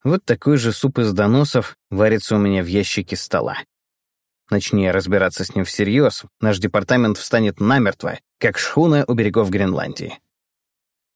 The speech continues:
У каталонца было распаренное розовое лицо, и Радим подумал, что у него температура. Но тот сказал, что вернулся из хамама, он на соседней улице, у арабов за фруктовой лавкой.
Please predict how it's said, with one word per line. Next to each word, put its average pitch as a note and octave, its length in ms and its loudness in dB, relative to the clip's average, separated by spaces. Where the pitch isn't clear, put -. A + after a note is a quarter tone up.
У B2+ 80 2
каталонца C3+ 540 2
было B2+ 240 4
распаренное B2 640 2
розовое G#2+ 460 2
лицо, G#2+ 460 -4
и G2+ 60 2
Радим G2+ 300 2
подумал, G#2 320 2
что - 160 -2
у A2 40 2
него G#2+ 180 2
температура. A2+ 600 -2
Но D3+ 320 4
тот F3 200 0
сказал, C3+ 380 2
что - 160 -2
вернулся A#2 480 2
из C3 240 -2
хамама, A2 640 0
он A#2 200 0
на A2 80 2
соседней A2 480 0
улице, - 520 -10
у D3 100 4
арабов - 500 -2
за A2 200 -2
фруктовой G#2+ 420 0
лавкой. - 380 -6